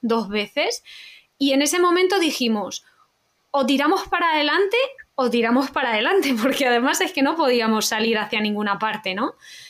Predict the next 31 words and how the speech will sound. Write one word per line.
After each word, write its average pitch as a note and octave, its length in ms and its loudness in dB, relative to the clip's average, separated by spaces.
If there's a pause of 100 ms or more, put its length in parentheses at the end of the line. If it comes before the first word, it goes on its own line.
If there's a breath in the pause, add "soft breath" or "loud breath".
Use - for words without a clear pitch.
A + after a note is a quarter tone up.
(220 loud breath)
Y C#4 320 2
tuvimos C4 400 2
que F4 100 -4
resetearnos, D#4 920 0 (480 loud breath)
vaciar B3 640 -2 (300)
nuestra B3+ 520 0
mente, A3+ 320 0
es C4+ 100 0
decir, A#3+ 420 -4
tienes D#4+ 320 0
que D4 160 -4
quitarte C4+ 640 -4
todos F4+ 300 0
tus F#4 160 0
aprendizajes C4+ 800 0
de A3+ 120 -2
tu A3 380 -2
vida C#4+ 260 2
y C4+ 80 0
tu B3 100 0
mundo C4 260 2
occidental, B3+ 680 -2
borrarlos D#4 840 0 (540 soft breath)
para C4 280 -2
poder C4 320 2
ver C4+ 160 0
la A#3+ 140 0
realidad A#3 360 0
que F#4 60 -2
estás E4 280 -2
viendo D#4 420 4